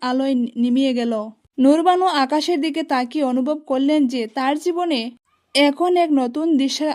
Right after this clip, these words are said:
আলো উৎপন্ন হয়েছে। গ্রামের লোকেরা যারা আগে নুরবানুকে কলঙ্কিত মনে করত, তারা এখন তাকে সম্মান করতে শুরু করল। নুরবানু তার পুত্রের লালন পালন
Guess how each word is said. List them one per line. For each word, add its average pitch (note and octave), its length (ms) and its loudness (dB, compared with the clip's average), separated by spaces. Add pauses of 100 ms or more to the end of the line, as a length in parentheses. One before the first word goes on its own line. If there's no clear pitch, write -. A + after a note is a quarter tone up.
আলো C#4 460 0 (280)
উৎপন্ন D4+ 440 -2
হয়েছে। B3 580 -2 (420)
গ্রামের C#4 440 2
লোকেরা C#4+ 540 2
যারা D4 380 -2
আগে C4 340 -2
নুরবানুকে C#4 600 -2
কলঙ্কিত D#4+ 500 -4
মনে B3+ 320 -2
করত, C#4+ 480 -2 (580)
তারা D4+ 340 4
এখন D#4+ 280 0
তাকে D4 340 -2
সম্মান C4 520 -4
করতে D#4 280 -6
শুরু C4 260 -6
করল। A#3 460 -2 (540)
নুরবানু D#4 440 4
তার E4 220 2
পুত্রের D4 460 0
লালন C4 320 0
পালন D4+ 280 0